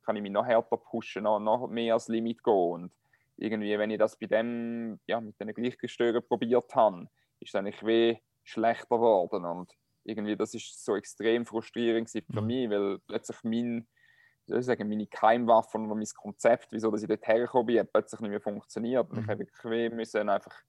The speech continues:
Speaker 1: Abstand gewinnen, irgendwie das Ganze langsam angehen und, und, und irgendetwas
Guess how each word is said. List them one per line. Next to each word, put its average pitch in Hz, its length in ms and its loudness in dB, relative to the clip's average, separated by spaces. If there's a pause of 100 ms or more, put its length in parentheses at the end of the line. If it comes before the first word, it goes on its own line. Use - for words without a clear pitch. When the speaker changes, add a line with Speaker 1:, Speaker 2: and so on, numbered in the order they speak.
(320)
Speaker 1:
Abstand 120 560 -2
gewinnen, 117 500 0
irgendwie 104 640 0 (240)
das - 120 -20
Ganze 110 360 2
langsam 113 400 2
angehen 117 360 6
und, 95 380 2
und, 92 320 -12
und 98 240 -10 (360)
irgendetwas 107 520 -6